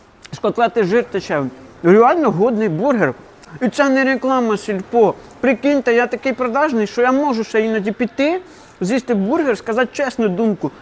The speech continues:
а не тільки про плату. Ну от серйозно. Оце годнота.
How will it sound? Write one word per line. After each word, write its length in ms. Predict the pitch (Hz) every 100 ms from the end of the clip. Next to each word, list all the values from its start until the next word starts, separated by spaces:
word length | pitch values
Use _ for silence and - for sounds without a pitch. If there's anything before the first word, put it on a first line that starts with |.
| -
а 100 | 196
не 120 | 208 220
тільки 260 | 240 208
про 200 | 170 202
плату. 440 | 185 208 185 143 147
Ну 140 | 196
от 120 | 220
серйозно. 500 | - 269 285 202 156 - - - - - - - - - - - -
Оце 260 | 196 269 247
годнота. 580 | 240 208 226 226 160